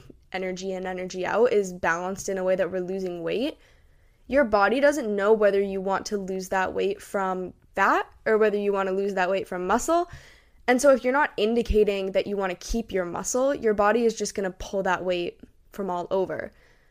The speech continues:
So even if your goal isn't necessarily to build a bunch of muscle, it's still important to have strength training in your routine just to maintain the lean muscle that you have so that when you lose weight, you lose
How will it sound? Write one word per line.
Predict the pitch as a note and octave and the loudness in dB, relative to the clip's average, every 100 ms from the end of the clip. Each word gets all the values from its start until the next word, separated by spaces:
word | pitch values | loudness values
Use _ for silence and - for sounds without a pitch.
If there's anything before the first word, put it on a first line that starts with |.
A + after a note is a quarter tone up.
| _ | _
So | - C4+ | -2 -2
even | - A#3+ C4+ | 0 0 0
if | D#4+ | 0
your | D4 | -2
goal | G#3+ - F#3+ G3 F#3+ - | -2 0 2 2 0 0
isn't | G3+ G3 | -2 -2
necessarily | F#3+ F#3+ F#3+ F#3+ F#3+ F#3+ | -6 -6 -2 0 0 -2
to | G3 | -4
build | F3+ - F3 F#3 | -8 -4 -2 2
a | G#3 | 2
bunch | A3 A3+ | 2 0
of | B3+ | -4
muscle, | B3 A#3+ - C#4+ C#4 | -2 -4 0 0 2
it's | A3+ A3+ | 2 0
still | - - G#3 B3+ | -4 0 2 2
important | A#3+ G3 F3+ G#3+ | 0 -4 -4 -4
to | G3+ | -2
have | F#3+ | -4
strength | F#3 - F#3 F#3 | -4 -6 -6 -4
training | G#3 G3+ G3+ | -6 -4 -4
in | G3+ | -2
your | G3+ | -2
routine | F#3 - F3+ G#3 B3 - _ _ _ | -2 -4 -4 -4 -6 -12 _ _ _
just | C4+ C4+ | -2 0
to | D#4+ | 2
maintain | F4 C4 A3+ A3 | 2 4 4 4
the | G#3 | 0
lean | F#3+ F#3+ F#3+ | 0 -2 -4
muscle | F#3 G3 | -4 -2
that | G3 | -2
you | F#3+ F3 | -2 -6
have | E3+ E3+ A3+ C4+ | -4 -2 -2 -4
so | - A3 | -4 0
that | G#3 G3+ F#3+ | 2 4 2
when | G3 G#3 G#3 | 2 2 2
you | G3+ | -2
lose | G3 F#3+ F#3 | -4 -6 -6
weight, | F3+ A3 D#4+ - - - _ - | -4 -2 -2 -6 -20 -20 _ -8
you | G#3 | -4
lose | G3+ F#3+ F3+ - | -2 -2 -4 -10